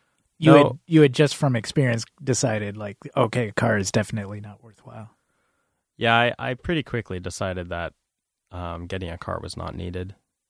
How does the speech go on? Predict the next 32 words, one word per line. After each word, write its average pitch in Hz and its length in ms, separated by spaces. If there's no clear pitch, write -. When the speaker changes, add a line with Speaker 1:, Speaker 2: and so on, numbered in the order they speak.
Speaker 2:
Uh, 87 300
even 156 420
without 113 340
a - 40
car, 104 240
just 92 240
walking, 92 560
uh, 90 160
was 90 160
very 92 220
convenient 90 480
where 90 180
I 87 40
was 87 140
living. 95 360
The - 80
least 135 260
convenient 101 400
was 95 300
going 98 240
to 87 80
work. 101 400
One 101 160
of 98 40
my 90 140
schools 92 460
I 85 60
was 85 160
teaching 92 380
at 87 200
took - 180
about 85 360